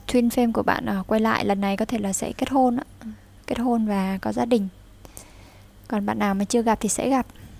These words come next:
sẽ gặp thôi. Nhưng mà giống như là hàng chất lượng á, phải chờ đến cuối cùng á. Nó là bản giới hạn á, cho nên là đâu phải ai cũng sở hữu được. Và, ờ, chờ đợi mới là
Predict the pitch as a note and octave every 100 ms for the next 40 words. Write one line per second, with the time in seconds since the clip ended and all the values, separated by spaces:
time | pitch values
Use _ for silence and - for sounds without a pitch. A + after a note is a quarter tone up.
0 | - - - C4 A#3+ - B3+ A#3 G#3+ -
1 | - - - - - - - A3+ G#3 G3
2 | A3 A#3 G3+ F#3+ G3 F#3 C4+ D4 C4+ A3+
3 | C4 - G3+ G#3 G3 G3+ A3 A3 C4+ G#3
4 | G#3 A3 - - G#3+ A#3 A#3 F#3+ - -
5 | F#3 G#3 C#4 D#4 - A3+ C4+ B3+ A#3 A#3
6 | G3+ G#3 G#3+ - G#3 G#3+ A#3 - G#3 -
7 | B3+ C#4 G#3+ - G3 - - - - -
8 | - G3+ F3+ - A#3+ G3+ F#3+ - - G3+
9 | G#3 A3 B3 G3+ G3